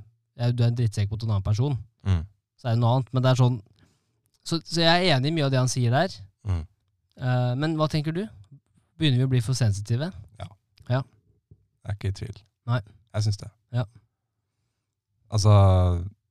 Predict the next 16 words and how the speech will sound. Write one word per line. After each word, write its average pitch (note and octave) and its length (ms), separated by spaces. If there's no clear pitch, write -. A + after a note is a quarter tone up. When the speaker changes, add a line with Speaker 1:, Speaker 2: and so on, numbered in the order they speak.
Speaker 1:
Hvordan D3 140
Speaker 2:
vi, C#3+ 60
Speaker 1:
da? D3 60
Speaker 2:
vi B2 60
har A#2 80
ikke C3+ 140
noe A#2 100
godt G2+ 260
av G2 220
å F#2+ 80
bli F#2 500
mer F2+ 280
sensitive. F#2 480
Speaker 1:
Nei. C3 140
Speaker 2:
Vi G#2+ 80
må, A2 180